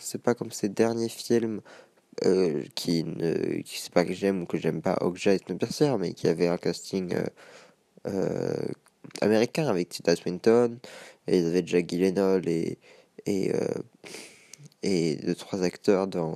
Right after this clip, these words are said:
Okja, et dans Snowpiercer, on avait Chris Evans, par exemple. Donc là, c'est un casting cent pour cent, euh,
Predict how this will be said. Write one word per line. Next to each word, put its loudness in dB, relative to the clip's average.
Okja, 2
et -2
dans -6
Snowpiercer, -4
on -4
avait -2
Chris -8
Evans, 2
par -4
exemple. -4
Donc -2
là, 6
c'est -4
un 2
casting -4
cent -4
pour -2
cent, -2
euh, 0